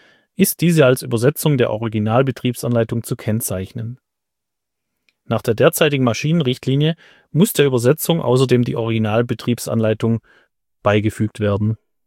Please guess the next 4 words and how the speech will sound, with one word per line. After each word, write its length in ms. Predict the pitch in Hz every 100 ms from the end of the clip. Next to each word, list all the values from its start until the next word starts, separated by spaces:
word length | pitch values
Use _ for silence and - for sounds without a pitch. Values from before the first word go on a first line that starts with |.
| _ _ _ _ _ _ _ _ _ _ _ _ _ _ _ _ _ _ _ _ _ _ _ _ _ _ _ _ _ _ _ _ _ _ _ _ _ -
Die 80 | 120
neue 280 | 123 185 170
europäische 580 | 135 127 120 131 127 123
Maschinenverordnung 1080 | 110 - 160 180 - 135 113 - 127 190